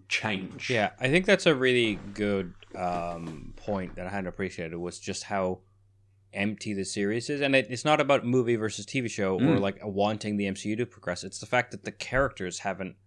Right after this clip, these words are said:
Speaker 2: moved. Not, you're right, that, like, it's, it's like someone sort of hit reset on the board
Speaker 1: Mm-hmm.
Speaker 2: and we got back to the same positions, uh, essentially. Um, so things that changed, well, so the Flag Smashers existed and then stopped existing.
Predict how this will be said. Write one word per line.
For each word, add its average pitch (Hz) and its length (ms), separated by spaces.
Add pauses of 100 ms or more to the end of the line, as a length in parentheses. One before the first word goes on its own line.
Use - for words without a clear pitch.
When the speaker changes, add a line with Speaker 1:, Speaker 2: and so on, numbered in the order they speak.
(540)
Speaker 2:
moved. 98 400
Not, 131 300
you're 123 180
right, 107 160
that, 104 160
like, 107 140
it's, 110 180
it's - 360
like 107 360 (720)
someone 120 380
sort 113 420
of - 300 (240)
hit 110 300
reset 101 420
on 101 160
the 95 80
board 98 380 (160)
Speaker 1:
Mm-hmm. 113 100
Speaker 2:
and 98 200
we 98 80
got 95 200
back 95 160
to - 80
the 92 60
same 95 200
positions, 95 560 (180)
uh, 92 240
essentially. 127 600
Um, 92 300 (460)
so 123 360 (120)
things 196 340
that 180 160
changed, 143 480
well, 127 100
so 123 160
the 113 80
Flag 156 220
Smashers 120 400
existed 107 460
and 101 100
then 95 100
stopped 95 280
existing. 92 460